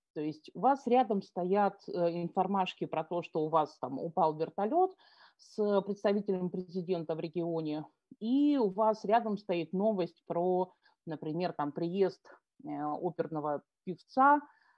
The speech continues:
а, в ваш, э, м, в ваш прекрасный город. Рядом, значит, школьники покрасили бордюры, а, случилось четыре Д Т П, и все это идет в поток, э, в одну и ту же, в одну и ту же ленту, и эти новости стоят,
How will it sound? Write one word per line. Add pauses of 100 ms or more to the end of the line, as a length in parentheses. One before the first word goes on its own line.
а,
в
ваш,
э, (540)
м,
в
ваш
прекрасный
город. (340)
Рядом,
значит,
школьники
покрасили
бордюры, (360)
а, (680)
случилось
четыре
Д
Т (180)
П, (220)
и
все
это
идет
в (100)
поток, (160)
э,
в
одну
и
ту
же,
в
одну
и
ту
же
ленту,
и
эти
новости
стоят,